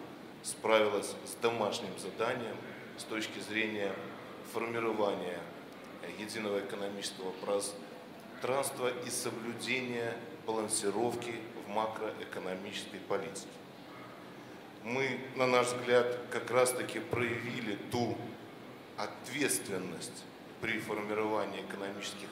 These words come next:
политик, которая так важна при объединении стран.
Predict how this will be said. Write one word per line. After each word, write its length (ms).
политик, 400
которая 560
так 320
важна 500
при 340
объединении 920
стран. 340